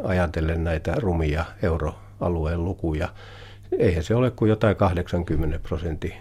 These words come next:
seutuvilla. Italialla oli aina korkea julkinen velka, mut Espanjan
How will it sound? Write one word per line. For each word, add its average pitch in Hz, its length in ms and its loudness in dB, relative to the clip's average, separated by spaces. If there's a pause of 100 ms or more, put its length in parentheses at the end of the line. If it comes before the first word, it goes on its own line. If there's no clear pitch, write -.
seutuvilla. 80 760 -2
Italialla 120 640 6
oli 90 180 2
aina 95 360 2 (240)
korkea 82 500 2
julkinen 76 520 -2
velka, 90 360 -8 (600)
mut 90 160 -2
Espanjan 98 840 4